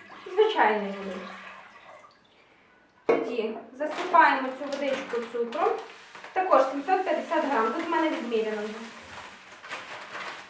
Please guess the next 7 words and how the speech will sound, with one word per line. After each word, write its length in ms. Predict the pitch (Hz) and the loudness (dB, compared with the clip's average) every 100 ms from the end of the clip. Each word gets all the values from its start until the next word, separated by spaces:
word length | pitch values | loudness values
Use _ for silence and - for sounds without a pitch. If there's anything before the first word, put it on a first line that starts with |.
| - | -12
Так, 540 | - 214 214 226 330 539 - - - - - - - - - - - - - - - | -4 -2 0 2 0 0 -6 -16 -20 -20 -20 -20 -16 -14 -12 -6 -4 -4 -8 -12 -6
і 80 | 226 | -2
викинемо. 400 | 202 - - - - - - - - - - - - - - - - - - - - - | -2 -4 -6 -8 -12 -18 -18 -16 -16 -20 -20 -20 -20 -20 -20 -20 -20 -20 -18 -18 -20 -16
І 380 | 330 427 554 605 - - - - | 0 6 6 4 0 -12 -20 -20
ставимо 640 | - 285 330 392 349 359 370 - - - - - - - - _ | 0 4 6 4 0 -2 -6 -14 -20 -20 -18 -18 -18 -20 -20 _
на 140 | 254 285 | 4 6
вогонь. 420 | 285 208 175 - | 6 4 -2 -2